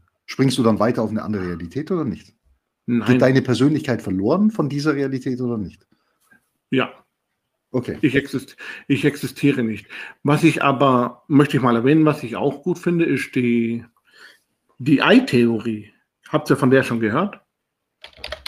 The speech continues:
Speaker 1: Und zwar?
Speaker 2: Die Ei-Theorie ist eigentlich eine sehr interessante Theorie.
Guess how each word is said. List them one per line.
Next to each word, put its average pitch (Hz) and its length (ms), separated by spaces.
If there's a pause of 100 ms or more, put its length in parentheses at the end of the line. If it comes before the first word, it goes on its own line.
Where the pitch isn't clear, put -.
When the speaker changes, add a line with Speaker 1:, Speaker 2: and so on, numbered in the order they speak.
(320)
Speaker 1:
Und 98 140
zwar? 135 320 (1000)
Speaker 2:
Die 131 140
Ei-Theorie 196 480
ist 185 120
eigentlich 143 200
eine 123 180
sehr 139 160
interessante 160 540
Theorie. 123 580